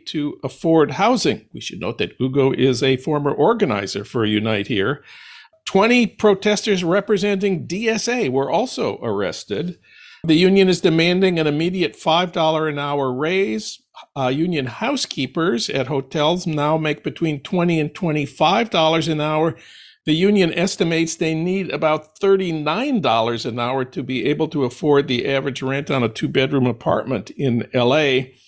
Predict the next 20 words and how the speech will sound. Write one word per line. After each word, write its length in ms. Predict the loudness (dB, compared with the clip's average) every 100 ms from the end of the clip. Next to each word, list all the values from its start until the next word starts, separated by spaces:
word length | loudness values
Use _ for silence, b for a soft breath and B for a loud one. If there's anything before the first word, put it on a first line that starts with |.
| B B -10
Wages 500 | -2 2 2 2 2
are 120 | 2
their 160 | 2 2
number 280 | 2 2
one 280 | 4 2 2
concern, 440 | -2 -4 -2 -4 -2
but 140 | -2
they're 180 | 0 2
also 340 | 0 0 -6
seeking 580 | -6 -6 -4 -4 -6 -8 b b b
affordable 420 | -6 -2 -2 -4 -4
family 460 | -4 -2 0 -2
health 400 | -2 -2 -2 -2
care, 380 | -2 0 0 -2
a 80 | -6
pension, 580 | -6 -6 -2 -2 0 -2
and 240 | -2 -4
safer 400 | -2 -2 -2 -2
working 440 | 0 -2 0 -4 -2
conditions. 760 | -2 -2 -2 -2 -2 -4 -8